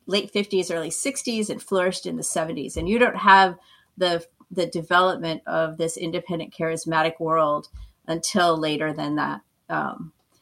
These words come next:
and you have a, in the mid eighties with, uh, Gary North, one of the important Reconstructionists, you have this, uh, connection with the charismatic world. He had this idea that the best way to spread dominionism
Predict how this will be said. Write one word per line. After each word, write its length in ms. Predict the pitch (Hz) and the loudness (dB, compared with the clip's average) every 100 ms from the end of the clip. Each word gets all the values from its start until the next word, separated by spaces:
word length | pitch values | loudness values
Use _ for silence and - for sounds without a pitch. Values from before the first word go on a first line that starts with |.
| - | -2
and 140 | 190 | 4
you 80 | 196 | 4
have 320 | 202 226 240 | 8 10 10
a, 160 | 190 175 - | 8 2 -2
in 160 | 190 | -2
the 100 | 175 | 0
mid 240 | 180 214 226 | 4 4 4
eighties 520 | 190 196 180 156 156 | 4 4 4 -2 -4
with, 180 | 165 165 - - | -4 -4 -6 -6
uh, 340 | 165 151 151 147 - | -2 -2 -4 -8 -2
Gary 280 | 180 160 | 0 2
North, 400 | 160 175 170 147 - | 0 2 2 0 -6
one 140 | 165 160 | -6 -6
of 100 | 156 | -4
the 100 | 151 | -6
important 480 | 139 - 139 156 165 | -6 -2 -2 -2 -8
Reconstructionists, 680 | 160 147 - 165 - 147 - | -6 -6 -4 -4 -4 -10 -10
you 100 | 147 | -4
have 300 | 175 170 175 | 4 4 4
this, 340 | 156 151 - - _ _ _ _ - | 0 -8 -10 -16 _ _ _ _ -2
uh, 180 | 151 135 | 0 0
connection 760 | - 175 175 - - 156 139 | -2 0 2 2 0 -4 -4
with 180 | 170 165 | -6 -6
the 80 | 156 | -6
charismatic 580 | 170 151 - 156 151 156 | -4 -4 -2 -4 -4 -4
world. 260 | 147 139 | -2 -2
He 420 | - 175 180 165 - | -4 -4 -4 -6 -6
had 220 | 156 156 160 | 0 0 0
this 180 | 156 - | -4 -2
idea 640 | 156 151 156 160 147 147 | -2 -2 -2 -2 -2 -2
that 140 | 151 151 | -6 -6
the 80 | |
best 280 | 147 151 - | -2 -2 -2
way 100 | 160 | -4
to 80 | 151 | -4
spread 580 | - - - 160 156 156 | -6 -8 -2 0 0 -2
dominionism 840 | 147 151 165 156 147 147 143 143 | -4 -2 -2 -2 -2 -4 -6 -6